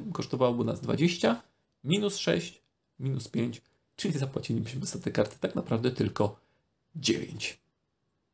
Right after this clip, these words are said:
Okej? Ma to sens? Myślę, że tak. Niestety właśnie problemem tej gry jest to, że zobaczcie, tych kart jest multum i trochę, szczególnie tych kart akcji i różnych zdolności specjalnych,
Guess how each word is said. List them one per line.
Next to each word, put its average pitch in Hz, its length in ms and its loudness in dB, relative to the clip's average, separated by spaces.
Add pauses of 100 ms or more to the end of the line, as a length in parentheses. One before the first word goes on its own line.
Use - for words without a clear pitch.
(300)
Okej? - 400 6
Ma 156 160 2
to 180 100 4
sens? 240 460 6
Myślę, 143 280 4
że 123 100 4
tak. - 200 0 (320)
Niestety - 320 2
właśnie 160 260 0
problemem 170 500 8
tej - 160 -2
gry 139 180 6
jest 123 200 8
to, 135 100 6
że 131 100 4
zobaczcie, 120 420 6 (200)
tych - 120 -10
kart 143 220 8
jest 113 160 0
multum 143 340 6
i 117 40 0
trochę, 135 340 4 (880)
szczególnie 120 380 6
tych 117 160 2
kart - 260 6
akcji - 380 4
i 117 60 6
różnych - 640 0
zdolności 123 460 2
specjalnych, 117 680 4